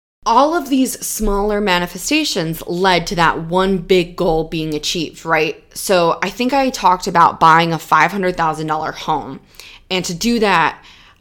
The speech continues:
a lot of these things happened that were cause to achieve the next manifestation, and then the next, and the next, and the next, until eventually you've achieved the big goal.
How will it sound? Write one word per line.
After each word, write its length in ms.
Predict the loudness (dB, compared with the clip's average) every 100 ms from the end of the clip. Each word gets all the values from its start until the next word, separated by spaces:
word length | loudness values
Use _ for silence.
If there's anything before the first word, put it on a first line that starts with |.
| -2
a 80 | 0
lot 320 | 4 6 4
of 140 | 0
these 260 | -4 -8 0
things 800 | 2 2 0 -4 -8 -10 -14 -20 _ _ -10
happened 760 | -6 -2 -2 0 2 2 0 -4
that 240 | -2 2
were 180 | 2 0
cause 640 | -4 0 4 6 6 0
to 120 | -4 -4
achieve 380 | -4 -6 -6
the 80 | -4
next 300 | -4 -6 -8
manifestation, 720 | -10 -10 -10 -8 -6 -6 -8
and 180 | -8 -4
then 120 | -4
the 80 | -4
next, 440 | -2 -2 -4 -14 -10
and 120 | -8
the 80 | -4
next, 420 | -6 -6 -14 -10
and 140 | -6
the 60 | -4
next, 320 | -4 -6 -12
until 380 | -12 -8 -6 -4
eventually 580 | -4 -4 -6 -8 -8 -12 -20 -20 _
you've 240 | -4 -2
achieved 480 | -2 -4 -4 -6 -6
the 60 | -4
big 280 | -2 -2 -2
goal. 360 | -4 -6 -10